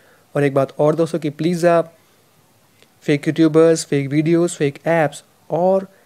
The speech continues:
फेक लिंक दोस्तों बच के रहेगा। अपना कोई भी ओटीपी, पासवर्ड शेयर ना करें किसी के साथ भी, specially अपनी बैंक डिटेल्स। So I hope आपके लिए इन्फॉर्मेशन काफ़ी हेल्पफुल रहेगी। So दोस्तों, वीडियो को लाइक कीजिएगा, चैनल को सब्सक्राइब करना बिल्कुल ना भूलें और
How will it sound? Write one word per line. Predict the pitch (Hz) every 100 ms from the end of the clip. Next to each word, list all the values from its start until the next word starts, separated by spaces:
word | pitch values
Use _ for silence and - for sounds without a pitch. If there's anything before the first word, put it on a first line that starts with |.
| _ _ _ _ -
फेक | - 151 151
लिंक | 160 165
दोस्तों | 156 151
बच | 156 147
के |
रहेगा। | 160 160
अपना | 160 151
कोई | 151
भी | 147
ओटीपी, | 147 143 147
पासवर्ड | 147 135 139 135 160 165
शेयर | 160 151
ना | 147 143
करें | 147
किसी | 151 165
के |
साथ | 170 165
भी, | 151 180
specially | 180 - 135 - 147
अपनी | 139 139 135
बैंक | 135 127 135
डिटेल्स। | 165 190 - _ _ _
So | - 135
I | 131
hope | 143 139
आपके | 135 139
लिए | 139
इन्फॉर्मेशन | 139 151 156
काफ़ी | 143 139 151
हेल्पफुल | 135 156
रहेगी। | 160 147 233
So |
दोस्तों, | 143 143
वीडियो | 170 214
को | 220
लाइक | 196
कीजिएगा, | 185 170 185 185
चैनल | 156 156
को | 151 156
सब्सक्राइब | 147 139 143 139
करना | 139 131
बिल्कुल | 123 131
ना | 160
भूलें | 147 147 180
और | 135 131 135